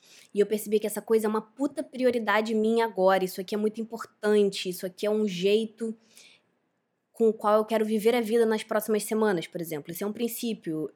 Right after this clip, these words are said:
essa é uma prioridade. Aonde você guarda isso? Escolhe a ferramenta mais prática naquele momento e segue o baile. Eu tenho usado a minha sala de WhatsApp comigo mesma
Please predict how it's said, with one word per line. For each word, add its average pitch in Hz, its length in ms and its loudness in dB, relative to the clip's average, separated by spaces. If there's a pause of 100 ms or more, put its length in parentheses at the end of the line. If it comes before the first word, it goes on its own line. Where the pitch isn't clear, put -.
(320)
essa 185 240 -6
é - 20 -2
uma 196 120 -2
prioridade. 190 720 -2 (840)
Aonde 285 640 6
você 233 360 0
guarda 190 720 0
isso? 196 460 -4 (360)
Escolhe 214 720 0
a 226 100 -6
ferramenta 202 840 -4 (100)
mais 214 320 -2
prática 196 720 -2
naquele 262 400 -2
momento 349 540 2 (120)
e 320 100 2
segue 320 380 0
o 349 80 0
baile. 233 480 0 (1080)
Eu 311 140 2
tenho 277 200 2
usado 196 540 2 (280)
a - 60 -6
minha 214 220 4
sala 214 420 2
de 220 100 -2
WhatsApp 196 460 0
comigo 202 300 0
mesma 202 480 -2